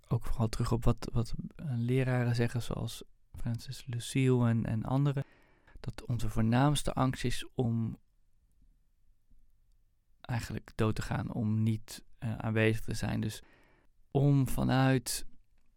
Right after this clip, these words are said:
meer bewustzijn en gewaarzijn en onze essentie te kunnen leven, is het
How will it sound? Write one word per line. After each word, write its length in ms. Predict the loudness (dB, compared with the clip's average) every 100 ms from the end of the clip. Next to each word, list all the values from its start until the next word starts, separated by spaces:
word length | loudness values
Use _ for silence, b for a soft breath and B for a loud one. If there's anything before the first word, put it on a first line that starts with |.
| -12 -4
meer 680 | -2 0 2 2 0 -4 b b b b b b
bewustzijn 680 | -4 0 4 4 4 4 2
en 100 | 0
gewaarzijn 720 | 0 0 2 2 0 0 0
en 120 | 0
onze 200 | 0 -2
essentie 400 | -4 -2 -2 -2
te 120 | -6
kunnen 260 | -4 0 2
leven, 500 | 4 4 4 2 -2 b b b b b _
is 120 | -4
het 120 | -2